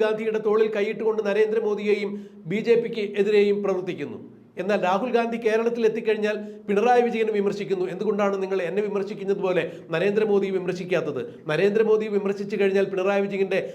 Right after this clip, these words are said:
മകളുടെ പേരിലുള്ള കേസുകളെല്ലാം പുറത്തേക്ക് ഒന്നൊന്നായി വരും. പിണറായി വിജയന്റെ പേരിലുള്ള സ്വർണ്ണക്കള്ളക്കടത്ത് കേസ് ഉൾപ്പെടെയുള്ള കേസുകൾ ഒന്നൊന്നായി കേന്ദ്ര ഏജൻസി കുടഞ്ഞ് പെറുക്കും. അതുകൊണ്ട് പിണറായി വിജയനും മകൾക്കും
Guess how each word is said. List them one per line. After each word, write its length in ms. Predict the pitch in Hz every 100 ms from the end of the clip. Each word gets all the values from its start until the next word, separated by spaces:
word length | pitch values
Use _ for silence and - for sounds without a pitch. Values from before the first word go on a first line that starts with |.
| -
മകളുടെ 400 | 170 180 202 202
പേരിലുള്ള 480 | 185 196 202 196 196 190
കേസുകളെല്ലാം 640 | 185 202 196 190 170 202 196
പുറത്തേക്ക് 360 | 185 202 190 202 180
ഒന്നൊന്നായി 440 | 196 196 190 202 - - 165
വരും. 260 | 175 - - - - -
പിണറായി 300 | 202 233 226
വിജയന്റെ 300 | 214 214 202
പേരിലുള്ള 480 | 202 202 202 202 202
സ്വർണ്ണക്കള്ളക്കടത്ത് 800 | 196 202 214 208 208 202 190 180
കേസ് 180 | 196 202
ഉൾപ്പെടെയുള്ള 480 | 196 190 190 185 165 - -
കേസുകൾ 320 | 190 185 196 196 180
ഒന്നൊന്നായി 500 | 202 196 190 190 - - -
കേന്ദ്ര 260 | 190 196
ഏജൻസി 380 | 196 190 196 196 190 190
കുടഞ്ഞ് 320 | 180 196 208 202
പെറുക്കും. 340 | 190 175 180 233 - - - - - _ _ 170
അതുകൊണ്ട് 560 | 196 220 208 175 - - -
പിണറായി 360 | 185 226 220
വിജയനും 360 | 214 208 214 202
മകൾക്കും 360 | 190 208 202